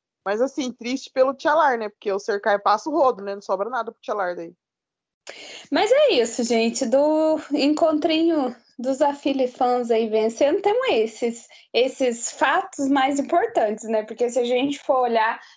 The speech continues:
Speaker 2: tem comentário no Instagram, tem curtida, eles vivem se encontrando, os secundários também que participaram de Afili, né? Vivem se encontrando, postando foto.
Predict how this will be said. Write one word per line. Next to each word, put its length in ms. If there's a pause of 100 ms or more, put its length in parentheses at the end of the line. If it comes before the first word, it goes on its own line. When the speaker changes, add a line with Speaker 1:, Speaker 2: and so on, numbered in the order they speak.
(100)
Speaker 2:
tem 200
comentário 720
no 80
Instagram, 680
tem 220
curtida, 720
eles 300
vivem 320
se 140
encontrando, 680
os 100
secundários 720
também 360
que 120
participaram 640
de 120
Afili, 560
né? 260
Vivem 340
se 100
encontrando, 640
postando 420
foto. 400